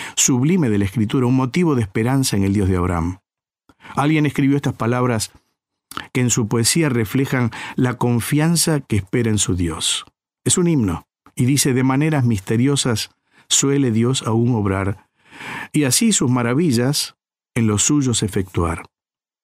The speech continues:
No juzguéis por los sentidos los designios del Señor. Si parece que las pruebas contradicen su amor, descansad en sus promesas,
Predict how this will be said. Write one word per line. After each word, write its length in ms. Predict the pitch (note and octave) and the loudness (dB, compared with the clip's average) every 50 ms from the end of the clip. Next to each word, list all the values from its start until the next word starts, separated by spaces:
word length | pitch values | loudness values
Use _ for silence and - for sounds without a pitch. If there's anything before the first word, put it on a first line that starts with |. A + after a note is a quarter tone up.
| _ _ _ _ - - - - - - - - - - | _ _ _ _ -8 -8 -6 -6 -6 -8 -8 -8 -4 -2
No 220 | B2+ C3 D3+ D#3 | 0 2 2 0
juzguéis 480 | C#3 - F#3 F3+ C#3+ C#3 C#3 C#3+ C#3 - | 0 0 0 0 2 0 0 0 -2 -2
por 160 | - D3+ C3+ | -2 -2 0
los 160 | A#2+ A2+ - | 0 0 0
sentidos 460 | - G#2+ A2 G#2 - F#3 E3 B2 A2+ | 0 0 0 0 0 0 2 2 2
los 160 | G#2+ G#2+ G#2 G2 | 2 0 0 0
designios 520 | G#2+ G#2 - - C#3+ B2+ A#2+ A2 G2+ G2 | 0 0 0 0 2 2 2 2 2 2
del 140 | F#2+ F2+ F2+ | 0 0 0
Señor. 400 | - - F#2+ G2+ A2 G#2 F#2+ F2+ | 0 0 0 0 0 0 0 0
Si 120 | - C#3 | 0 0
parece 400 | A#2+ - C3+ D3+ F3 E3+ - D3 | 0 0 0 0 0 0 0 -2
que 120 | C3 C3+ B2 | -2 0 0
las 140 | A#2+ A#2+ | 0 -2
pruebas 500 | - _ - D3+ E3+ F3+ F3+ F3 D#3 - | -2 _ -2 0 2 2 2 0 -2 -2
contradicen 960 | - - C#3+ D3+ D#3+ D3+ - D#3 C#3+ D3 D3 F#3+ F3 - - - A#2+ C3 C3+ C3+ - - - _ | -2 -2 0 0 0 0 0 0 0 2 2 2 2 2 0 2 2 0 0 -2 -6 -16 -20 _
su 240 | - - - C#3 A#2 | -4 -2 0 0 2
amor, 400 | G#2+ G2+ F#2+ F2+ F2 F2+ G2 - _ _ _ _ _ _ _ _ _ _ _ _ _ _ _ _ - - _ | 2 2 2 0 0 -4 -6 -10 _ _ _ _ _ _ _ _ _ _ _ _ _ _ _ _ -20 -6 _
descansad 640 | A#2 A2+ A2 - C3+ B2 B2 A#2+ - - D3+ D3 | 0 0 0 0 0 0 2 2 2 0 0 0
en 100 | C#3 C3 | 0 0
sus 200 | A#2+ - C#3 A#2 | 0 0 -2 -2
promesas, 760 | - - A2+ A2 A2+ G2+ F2+ E2+ - - F2 E2+ - - - | -2 -2 0 0 2 0 0 0 -2 -2 -4 -6 -6 -8 -10